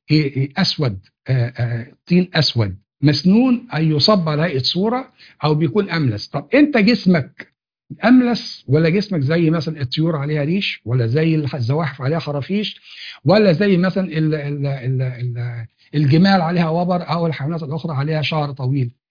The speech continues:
أنت جسمك أملس بالنسبة لكل، يبقى فعلًا أنت فعلًا ب-، من، من حيث اللغة العربية إن كلمة مسنون يعني أملس وله صورة، تنطبق على المواصفات بتاعتك اللي بتنطبق أيضًا مع الطين.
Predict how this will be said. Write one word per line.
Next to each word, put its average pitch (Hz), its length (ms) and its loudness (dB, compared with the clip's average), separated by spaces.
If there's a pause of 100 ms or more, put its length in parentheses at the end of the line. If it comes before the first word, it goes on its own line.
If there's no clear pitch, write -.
(220)
أنت 127 140 4
جسمك 190 360 -2
أملس 214 340 4
بالنسبة 175 360 2
لكل، 208 420 0
يبقى 143 280 0
فعلًا 233 340 -2
أنت 233 240 2
فعلًا 240 380 2
ب-، 170 360 -2
من، 165 220 2
من 156 120 0
حيث 240 320 0
اللغة 247 320 2
العربية 214 640 0 (440)
إن 185 160 6
كلمة 233 380 6
مسنون 208 480 2
يعني 180 260 0
أملس 208 380 0
وله 202 180 0
صورة، 240 300 0
تنطبق 180 560 -4
على 175 180 -4
المواصفات 156 420 -8
بتاعتك 156 500 -10
اللي 160 140 -6
بتنطبق 170 600 -6
أيضًا 185 180 -4
مع 151 220 -6
الطين. 95 300 -14